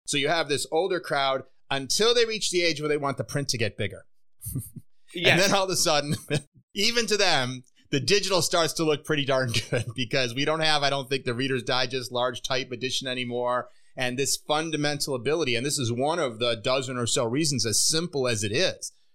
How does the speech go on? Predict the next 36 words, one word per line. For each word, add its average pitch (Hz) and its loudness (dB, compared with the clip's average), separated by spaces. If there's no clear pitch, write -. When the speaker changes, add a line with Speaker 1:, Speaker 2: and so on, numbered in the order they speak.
Speaker 1:
but 113 -4
the 117 -4
ability 127 -2
to 117 -8
change 127 -4
the 107 -8
type 127 -4
size 110 -2
in, 110 -6
in 113 -2
digital 113 -4
publications 123 -2
becomes 110 -4
very, 117 0
very 120 0
important 180 0
for 113 -12
people 113 -6
who 110 -2
start 107 -4
to 110 -2
experience, 101 -2
obviously 120 0
at 104 -2
any 147 2
age, 98 -4
you 104 -2
might 135 0
have 104 -2
this 98 -4
issue, 107 -4
but 113 -6
certainly 117 -2
with 104 -8
older 113 -2
people, 117 -4